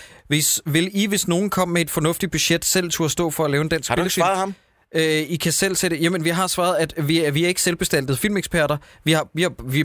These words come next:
Speaker 1: vi er bare tre venner, der snakker om en film. Plus, at vores intro, som du hører i hver episode til Surland, det er, at vi kunne ikke lave noget bedre selv.
Speaker 2: Jeg, jeg, jeg, jeg havde det lidt sjovt, der, fordi jeg læste godt den der derinde. Øhm, og jeg, jeg forstår ikke rigtig, hvad, fordi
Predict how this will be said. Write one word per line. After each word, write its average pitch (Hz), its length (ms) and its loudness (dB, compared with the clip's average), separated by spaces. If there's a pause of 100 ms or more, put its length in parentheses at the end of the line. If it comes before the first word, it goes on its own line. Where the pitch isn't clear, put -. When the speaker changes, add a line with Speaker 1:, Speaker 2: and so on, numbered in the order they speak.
Speaker 1:
vi 143 140 -2
er 190 40 2
bare 160 160 2
tre 143 340 -2 (140)
venner, 135 220 0
der 135 100 0
snakker 123 280 0
om 123 60 0
en 120 40 2
film. 196 300 -2 (340)
Plus, 185 260 0
at 139 160 -2
vores 143 280 0
intro, 196 300 0
som 135 220 0
du 135 80 -4
hører 156 180 2
i 156 60 0
hver 165 240 0
episode 160 320 -2
til - 160 -6
Surland, 139 380 -2
det 151 140 0
er, 131 100 2
at 131 80 -2
vi 135 40 0
kunne 147 160 -2
ikke 139 100 -4
lave 135 120 2
noget 127 140 0
bedre 123 200 2
selv. 117 200 -2 (200)
Speaker 2:
Jeg, 143 220 0
jeg, 139 140 2 (160)
jeg, 131 180 2
jeg 151 60 2
havde 156 120 2
det 156 80 0
lidt 143 120 -4
sjovt, - 240 0
der, 151 60 0
fordi 131 260 -2
jeg 135 80 4
læste 147 180 0
godt 127 180 -2
den 120 100 0
der 110 140 0
derinde. 110 240 2 (440)
Øhm, 98 420 0 (260)
og - 100 0
jeg, 110 80 0 (180)
jeg 117 100 0
forstår 127 300 -2
ikke - 140 -2
rigtig, 113 160 0
hvad, 98 340 2
fordi 107 220 -2